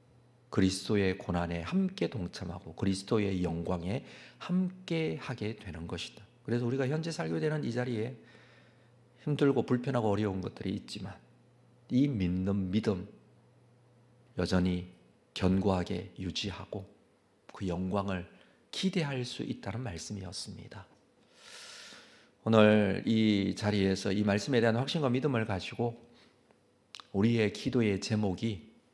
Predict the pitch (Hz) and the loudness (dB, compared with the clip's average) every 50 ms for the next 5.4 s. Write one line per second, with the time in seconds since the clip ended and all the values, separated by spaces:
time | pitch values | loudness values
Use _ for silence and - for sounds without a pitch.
0 | _ _ _ - - - 104 - 113 95 - - 110 95 - - - 90 92 107 | _ _ _ -12 -8 -6 -4 -2 -2 -2 0 2 2 2 2 2 2 2 2 2
1 | 113 117 117 113 - 92 87 - 110 101 - - - - - _ _ _ _ _ | 2 2 0 0 -2 -2 0 0 -2 -2 -2 -6 -16 -20 -20 _ _ _ _ _
2 | _ _ _ _ _ _ - 95 - - 170 151 156 135 120 110 104 - 113 104 | _ _ _ _ _ _ -4 -2 -2 0 2 4 4 4 4 4 2 2 0 -2
3 | - - 143 143 127 101 90 90 95 - - 113 107 104 - - - - _ _ | -2 -2 0 0 0 0 -2 -4 -6 -4 -2 -2 -2 -4 -8 -14 -20 -20 _ _
4 | _ _ _ _ _ - 131 120 104 92 90 90 - - 95 - - 120 113 92 | _ _ _ _ _ -2 0 0 2 2 0 -2 -2 -4 -4 -4 -4 -4 -4 -6
5 | 107 101 - - - - - - | -6 -8 -8 -8 -8 -8 -8 -10